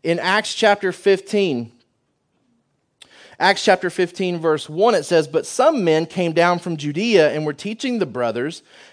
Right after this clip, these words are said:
'Unless you are circumcised according to the custom of Moses, you cannot be saved.'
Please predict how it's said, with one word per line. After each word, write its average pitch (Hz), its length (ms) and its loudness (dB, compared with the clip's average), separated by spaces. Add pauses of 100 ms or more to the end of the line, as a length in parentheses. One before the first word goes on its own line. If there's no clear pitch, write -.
'Unless 165 460 0
you 214 100 -2
are 180 140 2
circumcised 147 920 -2
according 170 300 -4
to 165 80 -6
the 143 80 -6
custom 160 400 -4
of 131 160 -4
Moses, 165 420 0
you 156 80 -10
cannot 147 500 -4
be 120 120 -10
saved.' 139 560 -6